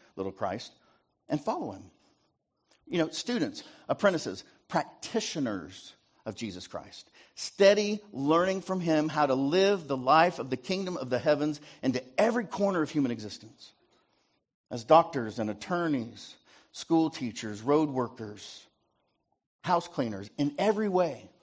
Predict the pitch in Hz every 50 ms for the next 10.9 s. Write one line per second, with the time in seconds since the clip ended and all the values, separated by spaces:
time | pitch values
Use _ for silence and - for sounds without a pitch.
0 | _ _ _ - 143 151 170 190 185 185 185 170 - 160 165 165 156 151 - 160
1 | 147 147 143 135 123 123 120 113 117 120 120 - - 180 208 220 - - 214 233
2 | 240 269 240 269 - - - - - _ _ _ _ _ _ _ _ _ _ _
3 | _ _ _ _ _ _ _ _ _ _ _ _ _ _ _ _ _ - 156 196
4 | 175 - 180 147 151 214 254 269 233 160 143 139 - - 190 185 175 202 208 196
5 | - 165 156 147 165 170 202 202 - 160 147 113 139 156 147 135 143 151 156 147
6 | 127 120 110 - 233 196 156 131 117 - - - - - 151 160 160 165 165 151
7 | 139 143 143 139 131 123 120 127 117 113 110 104 101 98 80 71 - - _ _
8 | _ _ _ _ _ _ _ _ _ _ _ _ _ _ _ _ _ _ _ _
9 | _ _ - 160 135 113 95 - - - - _ - - 127 135 - - 160 139
10 | 113 92 80 90 110 135 131 127 123 127 - - 117 113 101 85 90 90